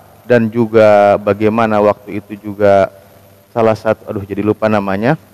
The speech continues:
eh, dengan peristiwa hijrah dan lain sebagainya, sehingga ulama menyimpulkan usia pernikahan Rasulullah dengan Sayyidatina Aisyah, eh,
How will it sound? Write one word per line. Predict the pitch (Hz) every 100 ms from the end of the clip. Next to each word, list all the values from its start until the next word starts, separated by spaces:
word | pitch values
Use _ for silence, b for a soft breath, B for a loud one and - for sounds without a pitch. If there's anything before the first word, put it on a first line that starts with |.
| _ _ _
eh, | 117 110 95 - - - -
dengan | 117 117
peristiwa | - 117 - 135 139 127 123
hijrah | 107 123 117 123 120
dan | 113
lain | 113
sebagainya, | 117 110 104 101 98 127
sehingga | 147 120 110 151 - -
ulama | 139 160 190 120 110 127 - - - -
menyimpulkan | 127 127 117 117 - 104 110 110
usia | 143 139 - 196 202 123
pernikahan | - 120 120 - 139 135
Rasulullah | 120 110 180 180 147
dengan | 117 113 110
Sayyidatina | 110 104 107 - 104 95
Aisyah, | 95 135 170 180 - _ _ _
eh, | 120 117 117